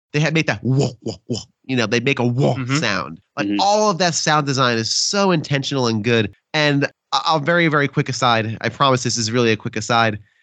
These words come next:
Speaker 1: One of the greatest things about having kids when they're really, really little is that they can't open doors. So the
Speaker 3: <laughs>
Speaker 1: best way you can do, you can, you can fool a, a one-year-old very easily by just closing the door. They're baffled by it. They don't understand how to do it.
Speaker 3: <laughs>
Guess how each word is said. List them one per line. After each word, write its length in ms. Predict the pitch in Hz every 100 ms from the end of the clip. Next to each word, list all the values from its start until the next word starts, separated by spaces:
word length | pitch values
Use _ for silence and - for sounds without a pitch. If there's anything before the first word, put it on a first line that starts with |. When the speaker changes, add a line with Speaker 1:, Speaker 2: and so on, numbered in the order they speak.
| -
Speaker 1:
One 100 | 165
of 60 | 175
the 100 | 165
greatest 300 | 175 208 185
things 160 | 175
about 100 | 147
having 240 | 147 131 131
kids 400 | - 127 113 101
when 100 | 117
they're 120 | 113
really, 260 | 110 135 131
really 180 | 123 110
little 340 | 113 110 104
is 120 | 110 104
that 160 | 113
they 80 | 117
can't 260 | 120 131 117
open 200 | 110 104
doors. 440 | 98 95 104 - _ - 110
So 280 | - 156 151
the 200 | 135 117
Speaker 3:
<laughs> 40 |
Speaker 1:
best 220 | 156 214
way 140 | 175 175
you 100 | 170
can 160 | 143
do, 120 | 143 156
you 100 | 175
can, 240 | 160 143 131
you 120 | 196
can 140 | 196
fool 360 | 143 - 269 226
a, 180 | 175 143
a 140 | 131
one-year-old 560 | 135 147 143 131 123 113
very 160 | 151 143
easily 540 | 131 120 120 107 104 _ _ -
by 80 | 151
just 160 | 147
closing 360 | - 170 165 135
the 80 | 120
door. 260 | 104 82 67
They're 120 | 127
baffled 460 | 180 190 147 139
by 120 | 104 -
it. 100 | - -
They 80 | 139
don't 220 | 135 147
understand 320 | 370 339 285
how 180 | - 302
to 80 | 403
do 40 | 403
it. 80 | 392
Speaker 3:
<laughs> 380 | 415 - 320 320